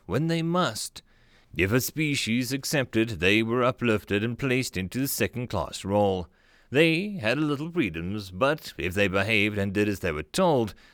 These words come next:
they at least got to live. You got the choice once, and if you declined, or worse, fought back, well,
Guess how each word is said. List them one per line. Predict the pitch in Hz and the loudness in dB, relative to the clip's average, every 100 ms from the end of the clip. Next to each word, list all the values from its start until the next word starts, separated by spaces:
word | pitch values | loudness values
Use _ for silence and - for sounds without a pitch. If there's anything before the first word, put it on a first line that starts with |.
| - | -2
they | 107 113 127 127 | 2 2 0 0
at | 139 | 0
least | 151 131 - - | 2 0 0 -6
got | 78 - | -6 -6
to | 78 | -8
live. | 71 107 101 82 80 - _ _ _ _ _ - | 0 2 2 -2 -10 -18 _ _ _ _ _ -6
You | 127 175 | -2 2
got | 202 196 - - | 2 2 -4 -8
the | 220 214 | -4 -2
choice | 208 196 185 | 0 0 -2
once, | 185 202 110 92 - _ _ | 0 0 0 -4 -8 _ _
and | 85 92 | -2 -2
if | 85 | -2
you | - | -6
declined, | - 76 135 165 151 123 104 - _ _ - | -10 0 2 4 2 0 -2 -6 _ _ -14
or | - 101 | -6 -4
worse, | 120 123 120 120 - | 0 2 2 -2 -6
fought | - 185 180 - | 0 2 2 2
back, | 185 196 - - - _ _ _ - | 4 4 0 -12 -20 _ _ _ -6
well, | 170 170 110 87 87 110 | -2 2 2 0 0 -2